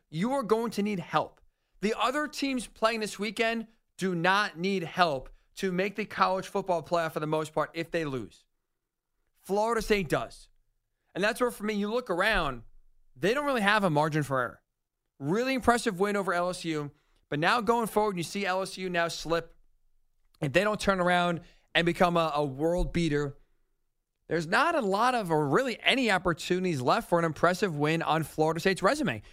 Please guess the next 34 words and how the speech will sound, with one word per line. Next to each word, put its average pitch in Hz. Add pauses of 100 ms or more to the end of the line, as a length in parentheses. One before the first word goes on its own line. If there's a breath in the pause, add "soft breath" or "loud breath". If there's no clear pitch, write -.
(200 soft breath)
So 240
even 320
though 339
if 185
you 220
beat 240
Clemson 208
going 196
to 190
Death 185
Valley, 156 (280 soft breath)
it's 196
not 233 (640)
a 202
resume 202 (220)
stamping 190
win, 110 (240)
right? 190
It's 190
not 254
one 254
of 247
those 214
wins 196
that 175
says, 175
"Oh, 208
without 214
a 190
doubt, 180 (220)
Florida 214
State 196
has 175
arrived." 135